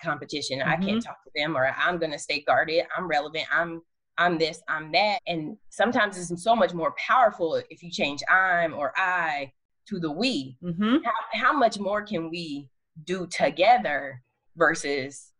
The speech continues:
Speaker 1: separated? And I think not only with this category, but this,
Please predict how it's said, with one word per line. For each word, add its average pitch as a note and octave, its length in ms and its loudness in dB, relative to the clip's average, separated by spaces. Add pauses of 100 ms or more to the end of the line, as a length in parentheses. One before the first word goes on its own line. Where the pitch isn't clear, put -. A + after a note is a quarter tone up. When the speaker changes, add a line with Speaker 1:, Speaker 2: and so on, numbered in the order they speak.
(120)
Speaker 1:
separated? C3 800 2
And D#3+ 100 -4
I E3 120 0
think E3+ 300 -2 (160)
not E3+ 220 2
only G3 200 2
with D#3+ 140 -4
this B2+ 140 -14
category, D#3+ 460 0
but C#3 200 -16
this, - 160 -16